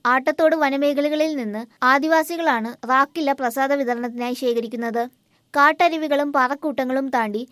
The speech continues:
വിഷപ്പാമ്പുകളും വന്യമൃഗങ്ങളും നിറഞ്ഞ കാട്ടിനുള്ളിൽ നിന്ന് അതിരാവിലെ തന്നെ ഇല വെട്ടി ഒതുക്കിയെടുക്കും. തലച്ചുമടായാണ് കാട്ടിനുള്ളിൽ നിന്നും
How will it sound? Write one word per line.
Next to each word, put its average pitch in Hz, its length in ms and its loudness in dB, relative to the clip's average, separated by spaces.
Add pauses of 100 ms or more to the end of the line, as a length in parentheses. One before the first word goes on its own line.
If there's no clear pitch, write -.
വിഷപ്പാമ്പുകളും 254 800 2
വന്യമൃഗങ്ങളും 247 760 -2
നിറഞ്ഞ 233 280 -4
കാട്ടിനുള്ളിൽ 240 680 0
നിന്ന് 220 240 -6 (300)
അതിരാവിലെ 320 580 2
തന്നെ 262 220 -2
ഇല 254 180 -2
വെട്ടി 262 300 -2
ഒതുക്കിയെടുക്കും. 233 680 -2 (500)
തലച്ചുമടായാണ് 311 840 2
കാട്ടിനുള്ളിൽ 277 640 2
നിന്നും 254 340 -4